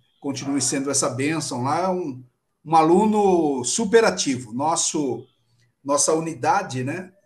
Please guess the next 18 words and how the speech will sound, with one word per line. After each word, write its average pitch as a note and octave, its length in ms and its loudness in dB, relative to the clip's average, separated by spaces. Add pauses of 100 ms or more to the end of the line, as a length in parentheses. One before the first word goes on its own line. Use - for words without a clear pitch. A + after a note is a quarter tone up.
na B2+ 120 -8
Vila B2+ 220 -4
Prudente, D#3+ 800 -6 (560)
é, A#2+ 260 -4
quem C3+ 180 -4
nos C#3+ 200 -4
recebe C#3 580 0
lá C#3+ 400 -4
é B2+ 140 -4
a C#3 80 -2
Igreja C3 280 -6
Batista C3+ 440 -8
Boas C3+ 260 -4
Novas, C#3+ 440 -2
ele C#3 460 -6
é A#2 60 -12
membro F3 460 0
lá, C#3 360 -2